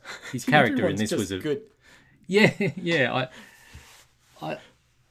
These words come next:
Speaker 2: I,
Speaker 1: That's
Speaker 2: I, I,
Speaker 1: hilarious.
Speaker 2: yeah, I didn't dislike the film, you know. I,
Speaker 1: Yeah, but it, you,
Speaker 2: I, I
Speaker 1: you didn't
Speaker 2: can
Speaker 1: love
Speaker 2: see
Speaker 1: it. Nothing stood out for you, really,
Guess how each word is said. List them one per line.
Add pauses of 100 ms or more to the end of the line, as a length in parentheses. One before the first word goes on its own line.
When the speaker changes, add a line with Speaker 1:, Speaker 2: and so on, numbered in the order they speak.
(160)
Speaker 2:
I,
Speaker 1:
That's
Speaker 2:
I,
I,
Speaker 1:
hilarious. (300)
Speaker 2:
yeah,
I
didn't
dislike
the
film, (180)
you
know. (360)
I,
Speaker 1:
Yeah,
but
it,
you,
Speaker 2:
I,
I
Speaker 1:
you
didn't
Speaker 2:
can
Speaker 1:
love
Speaker 2:
see
Speaker 1:
it.
Nothing
stood
out
for
you, (320)
really,